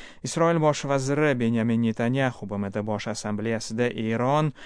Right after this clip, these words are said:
yadro quroli yaratishini kutib o'tirmaylik, deya bong urgach, Islomiy Respublika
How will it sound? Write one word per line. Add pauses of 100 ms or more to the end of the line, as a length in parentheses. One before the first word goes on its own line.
(220)
yadro
quroli
yaratishini
kutib
o'tirmaylik,
deya
bong
urgach,
Islomiy
Respublika